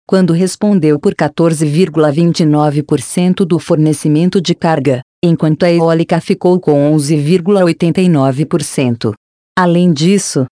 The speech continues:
a Absolar destaca os benefícios ambientais da fonte solar. Desde dois mil e doze, sua adoção evitou a emissão de cerca de sessenta vírgula seis milhões de toneladas de dióxido de carbono, co,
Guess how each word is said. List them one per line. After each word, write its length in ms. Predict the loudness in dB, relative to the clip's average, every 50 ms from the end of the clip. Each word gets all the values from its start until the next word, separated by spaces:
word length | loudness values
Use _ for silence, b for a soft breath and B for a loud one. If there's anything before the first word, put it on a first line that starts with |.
| _ _ -4
a 80 | -2 0
Absolar 540 | 0 -2 -2 -2 0 0 0 0 0 -2 0
destaca 560 | -2 -2 -2 -2 -2 -2 -4 -2 -2 -2 -2
os 140 | 0 -2 -2
benefícios 720 | 0 0 0 0 0 0 0 0 0 0 0 -2 -2 0
ambientais 720 | 0 0 0 2 0 0 0 0 0 0 0 0 0 0
da 140 | 0 0 -2
fonte 480 | 0 0 0 2 2 2 0 0 -2 -4
solar. 480 | -2 0 0 0 0 0 -2 -4 -6 -10 _ _ _ _ _ _ _ -4
Desde 400 | 0 0 2 2 0 0 0 0
dois 260 | 0 2 0 2 2 2
mil 220 | 2 2 2 2
e 40 | 2
doze, 500 | 2 2 2 4 2 2 2 0 -2 -2 -4 _ _ _ -6
sua 200 | -2 0 0 0
adoção 480 | 0 0 -2 -2 -2 -2 0 0 0
evitou 340 | 0 0 -2 -2 0 0 0
a 100 | 2 2
emissão 480 | 2 2 0 0 -2 -2 -2 0 0 0
de 120 | 0 0
cerca 420 | -2 0 0 -2 0 0 -2 -2
de 140 | 0 0 -2
sessenta 560 | 0 0 -2 -2 -2 -2 -2 0 0 0 -2
vírgula 400 | 0 0 -2 -2 0 0 0 0
seis 360 | 0 -2 -2 0 0 0 0 0
milhões 500 | 0 0 2 2 2 2 0 0 0 -2
de 100 | -2 -2
toneladas 680 | 0 0 0 0 0 0 0 0 0 0 0 -2 -2 -2
de 140 | -2 -2
dióxido 680 | 0 0 2 2 2 0 -2 -6 -8 -6 -4 -2 -2 -2
de 100 | -2 -2
carbono, 600 | 0 0 -2 0 0 0 0 2 2 0 0 -2 -4 _ _ _ _
co, 180 | -2 0 0